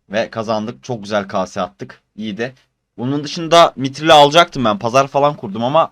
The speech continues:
şunu satamadım hala. Yüz on iki M paramız var. Bir J R daha kazandık. Şu an paramız yüz yirmi M oldu. Yani bulabilirsem alacağım bir tane daha mitril.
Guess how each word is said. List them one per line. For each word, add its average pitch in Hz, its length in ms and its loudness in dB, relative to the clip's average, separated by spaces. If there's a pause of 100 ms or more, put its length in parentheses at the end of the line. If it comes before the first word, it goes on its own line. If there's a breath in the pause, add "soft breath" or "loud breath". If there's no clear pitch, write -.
(120)
şunu 147 200 -12
satamadım 135 500 -4
hala. 120 360 0 (520)
Yüz 127 140 -6
on 165 80 -4
iki 160 160 -6
M 143 100 -2
paramız 147 420 -4
var. 180 260 0 (100)
Bir 160 80 -10
J 151 200 -2
R 139 100 -4
daha 151 160 2
kazandık. 120 420 -8
Şu 165 140 -6
an 143 100 -6
paramız 131 320 -6
yüz 135 160 -8
yirmi 143 240 -2
M 131 100 -6
oldu. 123 320 -4 (540)
Yani 139 360 -2
bulabilirsem 190 680 2
alacağım 170 420 0
bir 151 60 -12
tane 123 260 -2
daha 113 100 0
mitril. 190 440 -6